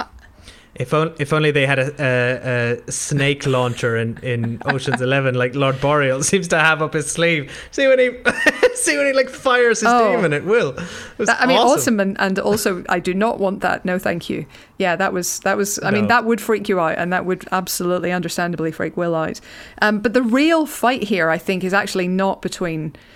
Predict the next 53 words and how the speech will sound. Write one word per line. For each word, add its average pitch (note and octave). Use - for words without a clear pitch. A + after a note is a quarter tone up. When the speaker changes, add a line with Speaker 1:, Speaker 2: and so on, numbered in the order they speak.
Speaker 2:
Boreal F3
and E3
Will, E3+
'cause, A#3+
you C#4+
know, B3
th-, -
and A#3
it -
is D4
a D4
good C#4
fight B3
scene. G3
You F#3
know, F#3
the -
much A#3
bigger G#3
man G3
kind G3+
of F3+
holding G3
the F3+
little F#3
boy, F3+
uh, -
not -
little, F3
but F3+
the F#3+
boy G3
against F3+
the F#3
wall. F3
Um, F#3
but G3
the G3+
real A#3+
fight, -
I F3+
think, F3
is E3+
Lyra E3
versus E3+
Missus F3
Coulter, F3
and G3+
in G#3+
particular, G3+
their G3+
Speaker 1:
Yeah. F3+
Speaker 2:
demons F#3